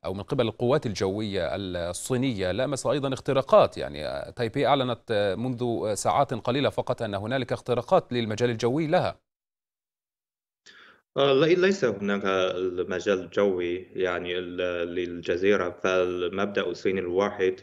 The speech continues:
Speaker 2: هو، يعني، معايير أساسية للعلاقات الدولية، وكذلك هو ال-، يعني، المبدأ الذي يعترف بها التوافقات المجتمع الدولي كله.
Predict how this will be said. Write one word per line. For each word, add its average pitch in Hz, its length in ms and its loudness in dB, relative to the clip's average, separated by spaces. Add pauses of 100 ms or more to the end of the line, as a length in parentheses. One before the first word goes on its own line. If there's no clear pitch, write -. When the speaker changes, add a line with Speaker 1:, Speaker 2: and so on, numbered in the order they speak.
(100)
Speaker 2:
هو، 92 380 4 (280)
يعني، 92 220 -2
معايير 92 640 0
أساسية 98 520 2
للعلاقات 87 960 -4
الدولية، 87 640 -2
وكذلك 92 840 0
هو 92 440 4 (160)
ال-، 87 420 -4
يعني، 90 460 -2 (400)
المبدأ 95 840 2
الذي 95 520 2
يعترف 98 600 -2
بها 95 760 0
التوافقات 92 1000 2
المجتمع 92 600 -4
الدولي 90 440 2
كله. 92 560 0